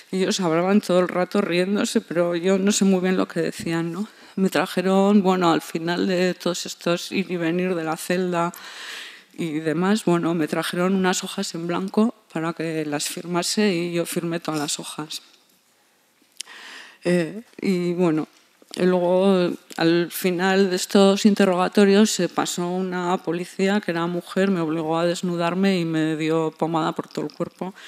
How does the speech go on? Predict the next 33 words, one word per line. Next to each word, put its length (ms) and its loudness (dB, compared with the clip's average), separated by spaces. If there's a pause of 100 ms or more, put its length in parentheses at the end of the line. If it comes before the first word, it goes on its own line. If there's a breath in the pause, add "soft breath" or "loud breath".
(220 loud breath)
aunque 300 -2
yo 200 0
tampoco 580 -4
no 140 -2
tenía 340 -4
ningún 360 -4
maratón, 640 -6
¿no? 140 -6 (1080 loud breath)
Y 140 -2
bueno, 380 2 (500)
eh, 340 2
nos 220 -4
metieron 340 0
en 140 2
un 120 0
coche 440 2
y 60 6
nos 200 -2
llevaron 420 0
a 40 0
la 160 2
D 80 0
G 200 -2
S, 280 -2
porque 240 -4
estábamos 600 -4
detenidos 520 -4
como 300 -6
diez 180 -8
personas 640 -4
o 40 -2
así, 260 -2
¿no? 200 0